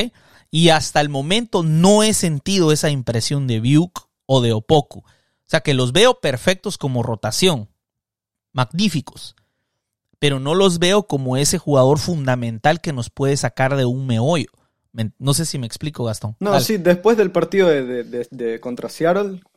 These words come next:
Speaker 2: eh, los dos pusimos lo mismo en Twitter, que qué falta hace Chicho Arango en este equipo. Eh, creo que eso sí estamos,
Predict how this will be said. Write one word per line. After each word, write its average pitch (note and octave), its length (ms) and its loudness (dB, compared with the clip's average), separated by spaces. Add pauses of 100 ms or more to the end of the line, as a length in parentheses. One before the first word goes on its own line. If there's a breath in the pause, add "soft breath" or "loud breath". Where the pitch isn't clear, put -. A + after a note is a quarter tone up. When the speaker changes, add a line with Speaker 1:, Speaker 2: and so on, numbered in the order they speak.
Speaker 2:
eh, A#2 140 -6
los A#2+ 220 -10
dos D#3 160 -4
pusimos D3 480 -6
lo A2+ 80 -8
mismo C3 280 -6
en A2+ 100 -12
Twitter, A#2 380 -12
que A2+ 280 -14
qué D3 120 -4
falta D#3 440 -2
hace D3+ 220 -6
Chicho C#3+ 280 -8
Arango A#2+ 300 -6
en B2 80 -8
este G#2 180 -16
equipo. G2 420 -16
Eh, A#2+ 140 -14
creo C3+ 240 -6
que C#3+ 80 -8
eso C#3 160 -8
sí B2+ 140 -14
estamos, B2 500 -14